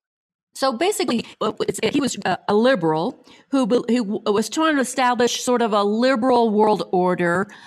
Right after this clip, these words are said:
with a global governance, not in one world government, but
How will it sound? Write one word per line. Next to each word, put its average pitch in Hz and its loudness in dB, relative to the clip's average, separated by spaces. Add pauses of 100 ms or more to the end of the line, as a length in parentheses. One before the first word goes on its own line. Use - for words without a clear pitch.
(220)
with 202 0
a 190 -2
global 220 2
governance, 185 0
not 302 2
in 226 2
one 233 2
world 196 2
government, 170 -2
but 170 -4